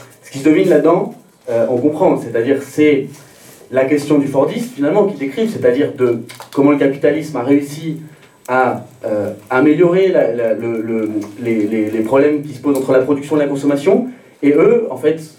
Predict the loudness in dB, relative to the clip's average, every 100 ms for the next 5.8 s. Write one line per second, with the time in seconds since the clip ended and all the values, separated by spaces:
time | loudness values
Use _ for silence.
0 | _ -6 -4 0 0 2 2 0 -6 -10
1 | -6 -4 -2 -4 -4 2 4 4 2 -4
2 | -6 -6 -6 -4 -4 -4 0 2 2 2
3 | -2 -8 -10 -10 -10 -8 -4 -2 -2 0
4 | 0 2 0 0 -2 -4 -6 -8 -8 -6
5 | -6 0 0 2 4 4 2